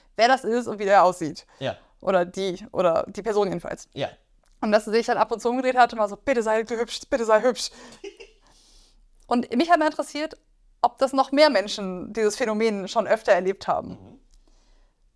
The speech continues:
Speaker 1: Drum fragte ich unsere Community über Instagram, über die Story, ob die, ob ihnen das schon mal passiert ist, dass sie nachts auf-, äh, morgens aufgewacht sind und nicht sich mehr erinnern konnten,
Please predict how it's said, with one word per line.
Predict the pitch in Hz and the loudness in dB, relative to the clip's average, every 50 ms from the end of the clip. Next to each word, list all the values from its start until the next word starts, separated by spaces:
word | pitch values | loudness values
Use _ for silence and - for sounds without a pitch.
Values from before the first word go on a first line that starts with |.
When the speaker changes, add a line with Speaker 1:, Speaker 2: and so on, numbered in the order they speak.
| - 202 | -6 -2
Speaker 1:
Drum | 226 254 302 349 392 | 0 2 2 0 0
fragte | - - - 165 180 202 - 247 | -4 -4 0 0 0 2 0 -6
ich | 233 | -6
unsere | 208 214 - 247 | -6 -6 -6 -4
Community | 233 240 226 226 220 220 220 - 277 277 277 262 | -2 -2 -2 0 -2 -2 -2 -2 -4 -4 -4 -2
über | 208 208 220 | 0 0 0
Instagram, | 196 226 240 277 254 254 247 240 | 0 0 -2 -2 0 0 0 0
über | 233 220 220 | -2 -4 -4
die | 202 | -6
Story, | 208 - - 202 220 254 277 302 294 - _ _ _ _ _ _ _ | -2 4 4 4 4 4 -2 -4 -6 -6 _ _ _ _ _ _ _
ob | 208 208 214 | 4 4 4
die, | - 262 - - 196 - - | -2 -4 -4 -4 -8 0 2
ob | 185 208 - | 2 2 2
ihnen | - 208 190 | -2 -4 -4
das | 185 190 | -4 0
schon | 208 | 0
mal | 190 196 | 0 0
passiert | - 220 214 277 277 | 0 0 0 0 0
ist, | 214 190 - | 0 -2 -4
dass | - 185 185 | -4 -6 -4
sie | 208 202 190 | -6 -6 0
nachts | 190 190 196 - _ _ _ - - | 0 0 0 0 _ _ _ -18 -4
auf-, | - - 185 185 - | 2 2 2 2 0
äh, | - - 202 196 | 2 2 2 4
morgens | 190 196 196 202 - | 6 4 2 2 0
aufgewacht | - - - - 196 208 214 - | -6 -6 -6 2 2 2 2 2
sind | - 262 269 262 | -2 -2 -2 -2
und | 202 202 196 | -2 -4 -6
nicht | 175 180 - - _ _ _ _ - _ | -6 -8 -10 -12 _ _ _ _ -14 _
sich | - 220 214 | -8 -6 0
mehr | 214 208 | 2 2
erinnern | 190 185 202 202 214 220 | 4 4 4 2 2 0
konnten, | - 233 233 - - 233 247 277 294 - - - - | -2 -2 -2 -2 -6 -6 -6 -6 -6 -8 -10 -16 -18